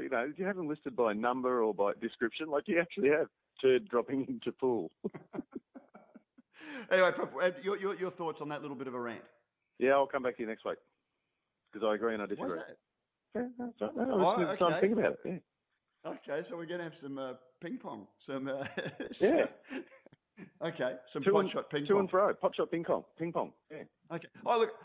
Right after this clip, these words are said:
Speaker 2: mate, uh, being a pot shot, um, you know, I, I did preface it by say, saying,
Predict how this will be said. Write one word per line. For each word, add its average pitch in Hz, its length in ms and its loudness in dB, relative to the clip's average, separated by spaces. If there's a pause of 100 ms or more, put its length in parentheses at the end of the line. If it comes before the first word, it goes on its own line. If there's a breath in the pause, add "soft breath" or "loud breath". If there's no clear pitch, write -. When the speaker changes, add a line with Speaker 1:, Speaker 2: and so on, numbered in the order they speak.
(100)
Speaker 2:
mate, 214 140 4
uh, 180 120 0 (680)
being 214 200 2
a 214 40 -4
pot 147 300 -6
shot, 147 220 -4 (320)
um, 139 440 -2
you 156 80 -6
know, 139 80 2 (340)
I, 143 60 2
I - 20 0
did 165 200 -6
preface 131 300 -6
it 120 120 -12
by 110 220 -2 (100)
say, 110 140 -4 (100)
saying, 113 320 -4